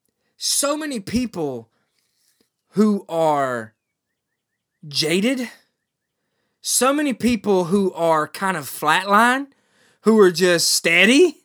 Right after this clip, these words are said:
<laughs> who are just, you know, I love, I love how they use it as, uh, "You are just so consistent." And while, um, <laughs>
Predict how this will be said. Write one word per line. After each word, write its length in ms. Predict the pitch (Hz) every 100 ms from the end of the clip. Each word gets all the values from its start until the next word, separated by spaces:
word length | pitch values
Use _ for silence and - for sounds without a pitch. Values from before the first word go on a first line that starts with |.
| _
<laughs> 140 | _ -
who 240 | 247 247
are 120 | 247
just, 440 | 185 202 190 - - _ - -
you 120 | 208
know, 260 | 202 202 202
I 120 | 196
love, 460 | 196 269 285 240 -
I 100 | 185
love 320 | 190 254 262
how 220 | 208 208
they 160 | 190 175
use 460 | 160 156 170 175
it 200 | 175 175 151
as, 440 | 143 135 127 127
uh, 300 | 131 131 143 196
"You 220 | 339 320
are 60 |
just 360 | 170 151 139 -
so 440 | 143 143 151 165
consistent." 800 | 165 185 165 208 240 - 110 73 _ _ _ _ -
And 280 | 160 165 160
while, 460 | 165 170 165 156
um, 400 | 170 165 156 143
<laughs> 60 | 143